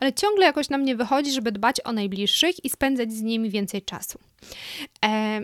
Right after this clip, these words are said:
i jednocześnie mamy przekonanie gdzieś w środku, w środku, że ludzie nas zawodzą, że nas opuszczają, że nikomu nie można ufać. Możemy wtedy, y, mm, podświadomie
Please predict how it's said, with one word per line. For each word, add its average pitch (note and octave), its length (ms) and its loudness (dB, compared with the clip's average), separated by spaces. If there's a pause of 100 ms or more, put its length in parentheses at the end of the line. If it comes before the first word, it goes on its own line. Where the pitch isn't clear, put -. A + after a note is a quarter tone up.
(240)
i A#3+ 360 -2
jednocześnie A#3+ 720 2 (360)
mamy C4 360 0 (100)
przekonanie B3 760 -2
gdzieś B3+ 300 -2
w - 80 -10
środku, D#4 400 -4
w - 60 -8
środku, - 520 -2 (380)
że A#3 440 0 (220)
ludzie C#4+ 280 0
nas C4 180 0
zawodzą, G3+ 400 0 (380)
że G#3+ 100 -4
nas G#3+ 180 -2
opuszczają, A3 720 0 (120)
że G#3 120 -6
nikomu G3 360 -4
nie A#3+ 120 -2
można C4 280 -4
ufać. G#3 580 0 (580)
Możemy A#3+ 480 0
wtedy, F#3 340 -4 (360)
y, G#3+ 80 -8 (200)
mm, G#3 460 -2 (200)
podświadomie A3+ 800 0